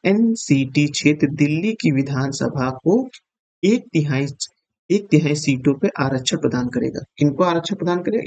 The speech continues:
यह महिलाओं को आरक्षण प्रदान करेगा। इस विधेयक में ध्यान रखने की बात है, जो कि आपको option में बना के दे, दिया जाएगा कि यह राज्यसभा या राज्य की विधान परिषद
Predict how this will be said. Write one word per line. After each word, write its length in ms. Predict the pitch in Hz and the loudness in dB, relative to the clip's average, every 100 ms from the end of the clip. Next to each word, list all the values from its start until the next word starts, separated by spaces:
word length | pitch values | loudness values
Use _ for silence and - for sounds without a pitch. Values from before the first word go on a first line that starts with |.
| 160 | 0
यह 100 | 202 | 0
महिलाओं 460 | 175 165 139 147 | 0 0 0 0
को 120 | 151 131 | -2 -4
आरक्षण 340 | 120 - 131 | -4 -8 -8
प्रदान 160 | 127 120 | -6 -4
करेगा। 220 | 120 127 - - _ _ _ _ | -4 -4 -10 -20 _ _ _ _
इस 240 | 240 254 - | 0 0 0
विधेयक 340 | 139 135 160 | 2 4 2
में 120 | 196 | 0
ध्यान 380 | 160 - 147 208 | -2 -2 0 0
रखने 220 | 196 139 | 0 0
की 60 | 135 | 0
बात 220 | 123 120 139 | 0 -4 -2
है, 140 | 175 226 - - - _ | -2 -2 -10 -20 -20 _
जो 100 | 160 | 4
कि 180 | 156 - - | 4 0 0
आपको 320 | 147 143 - | -2 0 -2
option 460 | - 143 135 - 180 | 2 2 2 0 0
में 100 | 156 | 2
बना 200 | 139 135 | 0 -2
के 100 | 131 | 0
दे, 200 | 139 139 | 0 -2
दिया 300 | - 135 131 | -2 -2 -2
जाएगा 360 | - 135 139 | 0 -2 0
कि 460 | 175 - - _ 165 | -2 -6 -20 _ 6
यह 80 | 156 | 6
राज्यसभा 680 | 143 123 135 - 151 165 196 - _ 156 | 4 -2 0 2 2 0 -4 -10 _ 4
या 240 | 156 160 160 - | 4 4 -2 -4
राज्य 320 | 143 139 147 | 0 2 0
की 120 | 151 151 | 0 0
विधान 380 | 147 147 143 | -2 -2 -2
परिषद 500 | 131 139 131 147 160 | 0 0 2 2 0